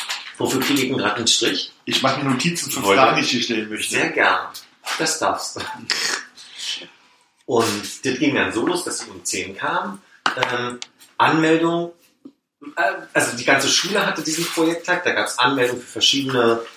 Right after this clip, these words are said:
Speaker 1: äh, Exkursionen, zu denen man gehen konnte. Und eins war halt das Schwutz mit Katharina. Ich glaube, so viel kann ich sagen. Katharina hieß die Lehrerin. Und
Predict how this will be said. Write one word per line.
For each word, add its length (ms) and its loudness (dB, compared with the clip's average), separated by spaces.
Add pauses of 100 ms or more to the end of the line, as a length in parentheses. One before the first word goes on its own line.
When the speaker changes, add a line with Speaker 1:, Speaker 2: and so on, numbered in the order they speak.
(200)
Speaker 1:
äh, 200 2
Exkursionen, 1040 2
zu 100 -4
denen 120 -2
man 120 0
gehen 180 0
konnte. 260 0
Und 200 -6
eins 300 -2
war 160 2
halt 160 -4
das 140 -6
Schwutz 340 0
mit 280 -2
Katharina. 480 2
Ich 60 0
glaube, 180 2
so 60 -2
viel 140 -10
kann 140 -2
ich 60 -8
sagen. 240 2
Katharina 360 -8
hieß 200 -8
die 160 -2
Lehrerin. 320 -2 (1400)
Und 400 -6